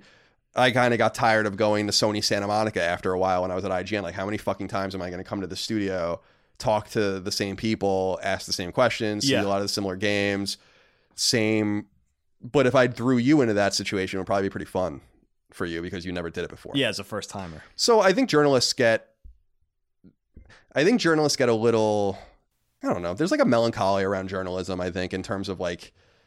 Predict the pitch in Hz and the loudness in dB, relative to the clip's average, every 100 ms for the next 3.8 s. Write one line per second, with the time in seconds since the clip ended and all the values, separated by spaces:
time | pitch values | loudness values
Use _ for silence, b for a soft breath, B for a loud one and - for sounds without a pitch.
0 | _ _ _ _ _ _ _ - 339 339 | _ _ _ _ _ _ _ -2 0 4
1 | 175 180 139 123 127 120 107 110 107 - | 6 6 6 4 2 2 4 2 0 -2
2 | 90 92 95 85 71 - - 98 92 87 | -2 -2 0 -2 -4 -10 -2 0 0 -2
3 | - 92 92 92 240 302 - | -4 -2 -2 0 0 0 -2